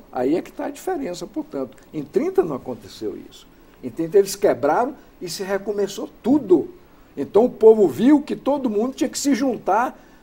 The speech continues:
pra levantar novamente a economia. Agora não. É exatamente como você diz, Rocha. Eles estão exatamente cheios de dinheiro, como eu disse,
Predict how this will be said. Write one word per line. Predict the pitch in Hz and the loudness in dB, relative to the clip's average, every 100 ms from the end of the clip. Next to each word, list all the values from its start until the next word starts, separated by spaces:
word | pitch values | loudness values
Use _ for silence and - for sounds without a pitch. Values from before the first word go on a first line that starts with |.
| - | -6
pra | 185 | -2
levantar | 156 165 254 302 277 285 226 214 226 | 2 4 4 4 2 -2 -2 -2 -2
novamente | 240 233 247 202 190 254 247 | -4 -4 -4 -6 -6 -6 -6
a | |
economia. | 160 156 131 120 113 | -8 -8 -8 -4 -4
Agora | 113 147 440 | 0 0 0
não. | 381 240 247 - - - _ _ _ | 0 2 2 -2 -14 -20 _ _ _
É | - 135 | -4 -2
exatamente | 120 185 202 156 175 208 | 2 2 2 -4 -4 -4
como | 247 233 247 | -6 -6 -6
você | 349 285 | -4 -6
diz, | 277 240 226 | -6 -6 -6
Rocha. | 147 104 80 101 - - - - | -4 -6 -8 -18 -20 -20 -20 2
Eles | 180 196 | 4 4
estão | - - 185 170 | -2 -6 -4 -2
exatamente | 151 170 170 151 151 | -2 -2 -4 -6 -8
cheios | - - 320 277 | -6 2 4 4
de | |
dinheiro, | 233 247 247 320 | 2 4 4 4
como | 359 208 | 0 0
eu | 180 | 0
disse, | 135 147 - | 0 -6 -10